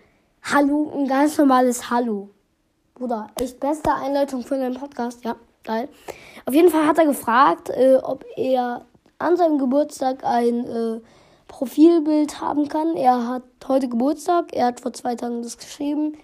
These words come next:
Digga, ich weiß nicht, ob ihr wirklich euer echtes Datum reinschreibt. Naja, ist jetzt so. Er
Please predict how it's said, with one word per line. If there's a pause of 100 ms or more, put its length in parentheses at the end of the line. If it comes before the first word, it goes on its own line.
(720)
Digga,
ich
weiß
nicht,
ob
ihr
wirklich
euer (1040)
echtes
Datum
reinschreibt. (800)
Naja, (720)
ist
jetzt
so.
Er